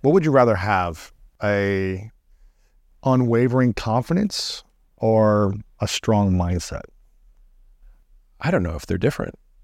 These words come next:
Speaker 2: because I think the evidence leads to the confidence, and evidence gives you the strong mindset. If someone comes to me and says, "Alex, you're a short king," I was like, "I'm almost six feet tall. Like, I'm not a short king."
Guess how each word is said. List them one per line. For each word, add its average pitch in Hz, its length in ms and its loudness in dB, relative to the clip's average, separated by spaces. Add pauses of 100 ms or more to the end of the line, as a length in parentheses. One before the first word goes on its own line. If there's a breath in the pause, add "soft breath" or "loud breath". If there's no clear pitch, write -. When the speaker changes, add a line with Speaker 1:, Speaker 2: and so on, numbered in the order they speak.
(640)
Speaker 2:
because 131 120 0
I 131 60 4
think 139 240 0
the 123 180 0
evidence 123 400 0
leads 113 240 -2
to 107 60 -14
the 104 80 -4
confidence, - 640 -8 (180)
and 113 120 -4
evidence 113 500 0
gives 107 260 -2
you 101 220 -4
the - 100 -12
strong 104 260 -2
mindset. 104 260 -6
If 104 80 -6
someone 160 180 0
comes 113 200 -2
to - 60 -6
me 107 140 0
and 104 100 -4
says, 104 280 -4
"Alex, 107 580 -2 (640)
you're 113 240 0
a - 20 -2
short - 320 -2
king," 110 440 -6
I - 340 -20
was 151 100 -6
like, 160 120 -2
"I'm 202 100 0
almost 214 240 0
six - 160 -8
feet 123 140 -4
tall. 110 240 -4
Like, 90 120 -10
I'm 107 80 -2
not 135 220 -6 (120)
a 104 100 -8
short - 200 -10
king." - 160 -12